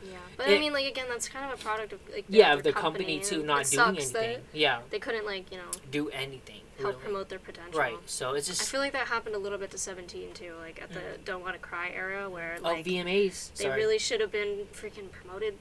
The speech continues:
Speaker 1: correctly, but
Speaker 2: I
Speaker 1: they
Speaker 2: know,
Speaker 1: weren't, and
Speaker 2: I
Speaker 1: then,
Speaker 2: know.
Speaker 1: like, that kinda slipped away from them at that point.
Speaker 2: But they
Speaker 1: But
Speaker 2: here now.
Speaker 1: yeah, they are here. They're here now.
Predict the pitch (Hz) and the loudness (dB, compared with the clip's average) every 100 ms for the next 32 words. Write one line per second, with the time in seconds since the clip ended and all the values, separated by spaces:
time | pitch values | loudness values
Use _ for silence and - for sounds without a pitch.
0 | - - 240 254 - 202 151 147 147 220 | -14 -2 0 2 2 0 0 -2 -2 0
1 | 233 196 190 - 190 185 190 190 180 - | 0 0 -2 -4 -4 -4 -4 -6 -8 -4
2 | 190 - - 208 202 - 208 208 220 226 | -2 -2 -4 -2 -2 0 -4 0 0 -2
3 | 202 185 180 175 175 - 208 185 170 156 | -8 -8 -10 -10 -10 -10 -8 -8 -2 2
4 | 165 165 185 175 165 170 202 190 196 202 | 4 4 2 -2 0 -2 0 0 0 0
5 | 208 208 202 185 254 262 226 208 196 190 | 0 0 -4 -2 -4 -2 -2 0 -2 -4